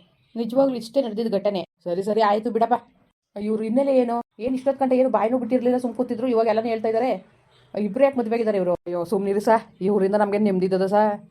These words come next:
ನೆಮ್ಮದಿ ಇದ್ದದ ಇವರಿಂದ. ಮೊದ್ಲಿಗೆ ಸರ್, ಎರಡು ಮಕ್ಳಿರೋ ತಾಯಿನ ಕರ್ಕೊಂಡ್ಬಂದ್ಬಿಟ್ಟಿದ್ದ ಯಾವ್ದೋ ಊರಿಂದವ, ಎರಡು ಮಕ್ಳಿದ್ದು,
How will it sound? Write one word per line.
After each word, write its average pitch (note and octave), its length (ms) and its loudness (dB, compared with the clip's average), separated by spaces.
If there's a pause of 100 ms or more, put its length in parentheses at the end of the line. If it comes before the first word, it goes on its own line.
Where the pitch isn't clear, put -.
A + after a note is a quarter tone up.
(100)
ನೆಮ್ಮದಿ F#3 220 0
ಇದ್ದದ G3+ 140 0
ಇವರಿಂದ. G3 280 0 (720)
ಮೊದ್ಲಿಗೆ G3 320 2
ಸರ್, A3 240 2
ಎರಡು G3+ 200 2
ಮಕ್ಳಿರೋ G3 460 2
ತಾಯಿನ G3 360 4
ಕರ್ಕೊಂಡ್ಬಂದ್ಬಿಟ್ಟಿದ್ದ - 1600 -2
ಯಾವ್ದೋ F#3 180 4
ಊರಿಂದವ, G3+ 400 2 (520)
ಎರಡು F#3+ 200 4
ಮಕ್ಳಿದ್ದು, F#3+ 380 0